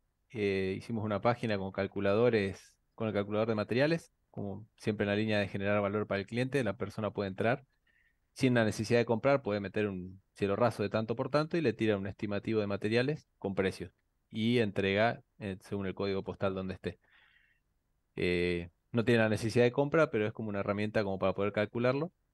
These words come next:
y estamos focalizando mucho en, en la página. Muy probablemente el objetivo de todo este año esté ligado a, a nuestra página web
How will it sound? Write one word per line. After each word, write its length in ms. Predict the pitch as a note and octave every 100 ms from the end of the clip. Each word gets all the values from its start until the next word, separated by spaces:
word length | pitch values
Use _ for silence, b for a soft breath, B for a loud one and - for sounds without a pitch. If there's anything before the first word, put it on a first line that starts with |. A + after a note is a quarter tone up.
| _ _ _ _
y 80 | A#2+
estamos 440 | - A#2+ B2 A#2+ - - _ -
focalizando 520 | A#2 A2 G#2 B2 A#2+
mucho 400 | A#2 C3 C3 C3+
en, 480 | A2+ G#2 F#2+ F#2+ G2 _
en 100 | A#2+
la 120 | G#2+ G2
página. 360 | F2 E2+ E2+ _ _ _ _ -
Muy 200 | A2 A#2
probablemente 480 | A2+ A2+ A#2+ B2
el 60 | G#2+
objetivo 400 | G2+ F#2+ G#2 G#2+
de 60 | G2+
todo 160 | A#2+
este 220 | A2 -
año 220 | A#2 B2+ B2+
esté 680 | - G#2 G2 F#2 F2+ G2 G#2+ _ _ -
ligado 520 | G2+ G2 G#2 G2+ F#2+
a, 100 | F#2 -
a 80 | F#2+
nuestra 280 | F#2+ - G2
página 680 | G#2 F#2+ G2+ F#2+ F#2 F#2 G2
web 300 | G2+ A2 A#2+